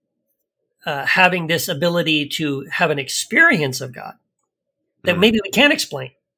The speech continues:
Speaker 1: but that's okay. Like, I mean, you're not supposed to. It's not
Speaker 2: Mm.
Speaker 1: about that. So it's a knowing of God in that way. And so now I sound, I know that sounds really Christian 'cause I just quoted Jesus and the Bible and all that stuff to make that point. But then, but my, but my bigger point is that once we get that,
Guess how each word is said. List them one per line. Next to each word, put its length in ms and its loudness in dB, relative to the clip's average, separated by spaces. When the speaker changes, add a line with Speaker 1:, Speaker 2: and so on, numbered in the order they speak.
Speaker 1:
but 120 -4
that's 200 4
okay. 420 -2
Like, 320 -2
I 40 -6
mean, 220 -8
you're 120 -2
not 160 0
supposed 380 -4
to. 120 -14
It's 160 -6
not 120 2
Speaker 2:
Mm. 40 0
Speaker 1:
about 260 0
that. 180 -12
So 120 2
it's 140 0
a 60 4
knowing 560 6
of 140 0
God 300 0
in 100 -8
that 180 -8
way. 200 -6
And 140 2
so 380 4
now 360 2
I 100 2
sound, 280 0
I 60 4
know 120 4
that 160 2
sounds 220 -4
really 160 -4
Christian 320 -6
'cause 120 -6
I 80 -2
just 160 -6
quoted 220 -6
Jesus 320 -6
and 80 -12
the 60 -12
Bible 260 -8
and 80 -12
all 100 -6
that 120 -10
stuff 240 -12
to 80 -14
make 140 -10
that 160 -12
point. 280 -4
But 160 -4
then, 240 0
but 120 -2
my, 200 -4
but 140 0
my 140 -2
bigger 300 0
point 280 -2
is 120 -6
that 120 -6
once 360 0
we 120 -4
get 380 -2
that, 280 -12